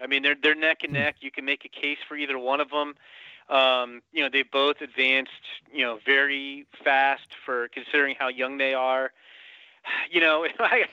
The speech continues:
Speaker 1: I go back and forth on, on who I like better. I think Jared's probably a little bit better pure hitter. I think, you know, Julio's got a higher power ceiling. I think, you know, Jared, Jared's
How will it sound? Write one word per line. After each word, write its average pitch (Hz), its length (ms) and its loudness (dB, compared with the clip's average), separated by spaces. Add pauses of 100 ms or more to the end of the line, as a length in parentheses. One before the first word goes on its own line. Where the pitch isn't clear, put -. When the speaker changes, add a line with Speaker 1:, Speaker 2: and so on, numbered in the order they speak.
(280)
Speaker 1:
I 190 80 2
go 247 120 2
back 220 300 -4
and 180 100 -12
forth 180 380 -2
on, 143 180 -2
on 139 140 -6
who 156 160 -4
I 160 100 2
like 147 300 -4
better. 139 400 -2 (400)
I 143 100 2
think 156 480 0
Jared's 147 460 2
probably 143 260 0
a - 20 -12
little 143 140 -6
bit 143 220 -8
better 135 240 2
pure - 240 -2
hitter. 170 440 -2 (400)
I 131 120 -2
think, 131 460 0 (500)
you 160 100 0
know, 120 220 -4
Julio's 151 560 2
got 135 160 2
a 127 40 0
higher 135 580 0 (500)
power 165 360 2 (160)
ceiling. 170 420 -8 (580)
I 131 100 2 (140)
think, 139 380 2 (800)
you 160 120 -2
know, 131 80 0
Jared, 151 560 2 (420)
Jared's 226 360 0